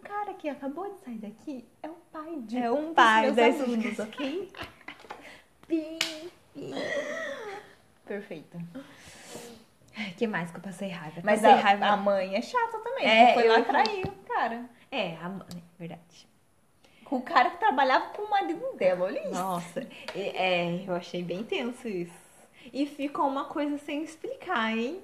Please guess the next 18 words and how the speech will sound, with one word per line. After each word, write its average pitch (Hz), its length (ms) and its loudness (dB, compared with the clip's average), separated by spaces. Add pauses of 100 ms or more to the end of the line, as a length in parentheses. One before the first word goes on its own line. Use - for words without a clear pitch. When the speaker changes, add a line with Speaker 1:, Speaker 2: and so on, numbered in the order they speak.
(140)
Speaker 2:
Ne-, 208 200 -6
Speaker 1:
O - 40 -10
quê? 220 120 -4
Speaker 2:
nessa 220 280 -4
parte, 185 580 0 (680)
nesse 185 260 -10
conflito. 185 760 -6 (840)
Porque 240 280 -4
eles, 240 440 -2
eles 220 340 -6
vão 220 100 -4
encontrar 226 560 -6
o 214 60 -10
cara, 190 540 -8
ela 185 260 -8
tá 185 160 -4
tro-, - 240 -12 (1000)
né? 175 200 -10